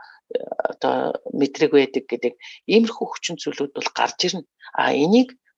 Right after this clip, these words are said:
тодорхой хэмжээгээр нөгөө хүүхдүүд маань сургуулийн өмнөх боловсрол, ерөнхий боловсролоороо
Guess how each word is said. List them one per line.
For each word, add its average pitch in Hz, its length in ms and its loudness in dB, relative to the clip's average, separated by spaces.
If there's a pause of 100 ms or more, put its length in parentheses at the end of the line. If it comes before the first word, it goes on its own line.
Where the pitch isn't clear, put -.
тодорхой - 400 0
хэмжээгээр 160 400 2
нөгөө 143 320 0
хүүхдүүд 143 480 -2
маань 175 160 -2 (400)
сургуулийн 156 480 0
өмнөх 143 240 -4
боловсрол, 139 480 -4
ерөнхий - 400 -2
боловсролоороо - 880 -2